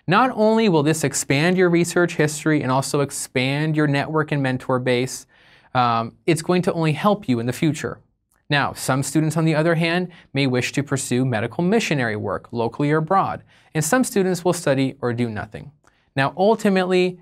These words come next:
you should speak with your mentors, um, discuss with them what is your strategy, what are your goals, what do you want to do with your life,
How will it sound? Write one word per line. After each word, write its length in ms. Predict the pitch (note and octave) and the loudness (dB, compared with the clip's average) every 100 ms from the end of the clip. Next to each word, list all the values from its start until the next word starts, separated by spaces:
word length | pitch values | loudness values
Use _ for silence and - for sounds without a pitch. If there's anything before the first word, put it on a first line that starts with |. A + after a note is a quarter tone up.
| - | -6
you 80 | C#3 | -4
should 180 | B2 - | -4 -6
speak 320 | - F3 E3+ | 0 0 2
with 120 | E3+ | 2
your 120 | F3 | 2
mentors, 760 | D3 C#3+ D3 - C#3+ C#3+ C#3+ - _ _ _ - | 2 0 0 0 2 2 -2 -6 _ _ _ -4
um, 380 | A#2 A2 A2 | -2 -2 -4
discuss 500 | A2+ B2 - E3+ E3+ | -4 -6 0 2 2
with 140 | E3 D3+ | 0 0
them 260 | D3 C3+ | 0 0
what 300 | B2+ C#3+ G3+ | -2 2 2
is 160 | G#3+ D#3 | 4 2
your 100 | D3 | 2
strategy, 580 | D3 C#3+ A#2+ G#2 G#2+ G#2 | 0 0 2 0 -4 -8
what 280 | A2+ D3 F#3 | -2 2 2
are 40 | |
your 200 | F3 D3+ | 2 2
goals, 420 | C3 C3+ F2+ - | 2 0 -2 -4
what 200 | C3+ D3 | -2 -2
do 120 | D3 | -2
you 60 | F3 | 0
want 180 | C3 A#2 | 0 0
to 80 | D3 | 0
do 180 | F3 | 2
with 160 | A#3+ F3 | 2 0
your 120 | G#2 | -4
life, 400 | G#2 E2 E2 - | -6 -8 -12 -20